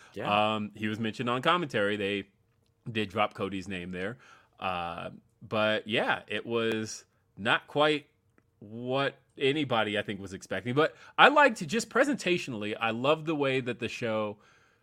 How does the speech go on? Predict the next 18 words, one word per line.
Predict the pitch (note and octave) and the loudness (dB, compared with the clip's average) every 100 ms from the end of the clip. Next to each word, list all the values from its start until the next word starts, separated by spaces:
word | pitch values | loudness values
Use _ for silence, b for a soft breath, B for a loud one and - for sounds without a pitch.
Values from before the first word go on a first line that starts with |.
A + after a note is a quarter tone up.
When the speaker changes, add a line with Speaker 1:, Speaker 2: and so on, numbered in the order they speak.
| b b | b b
Speaker 2:
tried | - - C#3 C3+ C3 C3 | -10 0 4 6 4 0
to | C#3 | -8
fill | - B2+ A#2+ A#2 | -2 2 4 4
in | A#2 A2 G#2+ | 0 -2 -2
its | G2+ F#2 | -6 -8
viewers. | F2 F#2+ F2 F2 E2+ - | -8 -6 -6 -8 -12 -10
And | G#2 G2 F#2+ G2 G2 - - | -6 -4 -4 -4 -8 -8 0
I | A#2 | 2
don't | B2 | 2
know | A#2 A2+ | 0 0
th-, | G#2+ - | -2 -6
if | G2+ | -6
this | - G2+ - | -4 -6 -4
was | G2+ F#2+ F#2 F2 - _ _ - | -4 -2 -4 -8 -14 _ _ -6
a | |
move | G2+ G#2+ A2 F#2 | -4 -2 -4 -4
based | G#2+ G#2 - | -4 -4 -6
around, | G#2 G2 G2 F#2+ F#2 F2 | -4 -2 -2 -4 -6 -12